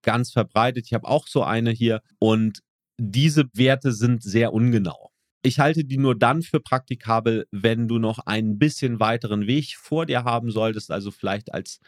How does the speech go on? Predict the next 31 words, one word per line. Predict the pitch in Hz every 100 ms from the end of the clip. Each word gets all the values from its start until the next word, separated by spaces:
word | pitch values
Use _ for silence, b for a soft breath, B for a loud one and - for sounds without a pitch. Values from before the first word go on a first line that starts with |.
| B B B
Mann | - 101 113 120
einen | - 104 101
Körperfettanteil | 107 104 104 - 95 92 90 101 98 - _ -
deutlich | 98 110 110 107
über | 139 135 110
zwanzig | - 104 101 107
Prozent | - - - 117 123 -
oder | 95 85
als | - -
Frau | - 101 101
deutlich | - 98 90 -
über | 92 87
dreißig | 95 131 - 135 -
Prozent. | - - 107 113 _ _ _ _ _ -
Dann | - 104 110
brauchst | 101 110 -
du | 110
noch | 104 98
nicht | 131 147 139
mit | 127
der | 120 107
zweiten | - 101 113 117 113 107 - 92
Methode | - 107 - 123 117 113
unbedingt | 107 101 95 95 -
anfangen, | 110 139 - 135 123 123 -
die | 104 127 156
aus | 117 117
meiner | 120 131 135 120
Sicht | 123 - 107
aber | 110
die | 104 110